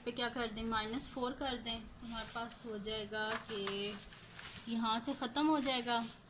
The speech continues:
इस side से, और हमारे पास आ जाएगा जी के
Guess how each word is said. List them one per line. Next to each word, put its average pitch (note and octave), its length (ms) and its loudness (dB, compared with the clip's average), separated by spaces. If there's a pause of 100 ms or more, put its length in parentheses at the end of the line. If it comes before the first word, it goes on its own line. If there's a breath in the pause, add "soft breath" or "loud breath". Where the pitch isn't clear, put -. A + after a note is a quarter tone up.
(320)
इस A#3 160 -2
side A3 300 4
से, - 240 -2
और A3+ 80 2
हमारे A3 300 2
पास A3+ 240 2
आ A3 160 4
जाएगा G#3 380 2
जी A3+ 220 2 (560)
के G3 580 0